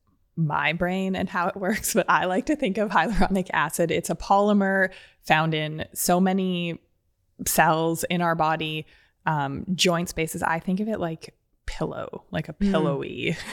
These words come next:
Speaker 1: <laughs> substance. So it helps increase cell, skin cell turnover for a more youthful looking complexion. It also is helping with our fluid balance,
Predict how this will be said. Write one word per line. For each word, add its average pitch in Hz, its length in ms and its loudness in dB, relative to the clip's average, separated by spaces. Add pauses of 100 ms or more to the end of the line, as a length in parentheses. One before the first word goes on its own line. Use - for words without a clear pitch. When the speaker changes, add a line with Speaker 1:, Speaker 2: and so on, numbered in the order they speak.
Speaker 1:
<laughs> - 320 2
substance. 175 760 0 (440)
So 185 420 8
it 185 200 0
helps 185 720 0 (100)
increase 175 440 2
cell, 160 600 0 (180)
skin - 320 0
cell 156 220 0
turnover 220 840 2
for 156 800 -2
a - 40 -2
more 160 320 -2
youthful 156 680 -2
looking 156 520 -6
complexion. 196 720 2 (440)
It 175 80 -2
also 180 300 2
is 214 80 0
helping 175 460 -2
with 160 220 -4 (100)
our 151 480 0 (120)
fluid 196 680 0 (100)
balance, 196 760 2